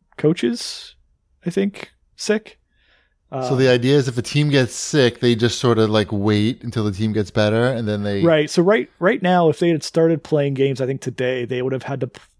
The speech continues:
Speaker 1: they have to play fifty-five games in forty-five days to catch up in time.
Speaker 2: So that's not gonna happen. So they're just
Speaker 1: <laughs>
Speaker 2: out,
Speaker 1: I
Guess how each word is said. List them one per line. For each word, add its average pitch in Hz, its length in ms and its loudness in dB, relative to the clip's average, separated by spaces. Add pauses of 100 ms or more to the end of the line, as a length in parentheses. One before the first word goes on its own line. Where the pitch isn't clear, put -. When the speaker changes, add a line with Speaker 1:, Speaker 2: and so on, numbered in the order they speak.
Speaker 1:
they 147 100 0
have 180 160 4
to 165 80 -2
play 147 260 2
fifty-five 156 640 2
games 139 320 -2
in 123 80 -6
forty-five 131 580 -4
days 117 360 -6
to 127 100 -8
catch - 240 -4
up 113 160 -6
in 120 100 -4
time. - 360 -8
Speaker 2:
So - 120 -6
that's 113 220 2
not 117 180 0
gonna 98 240 -4
happen. 90 360 -12
So 117 160 0
they're 113 160 6
just 107 200 -2
Speaker 1:
<laughs> 123 140 -2
Speaker 2:
out, 107 140 2
Speaker 1:
I - 60 -16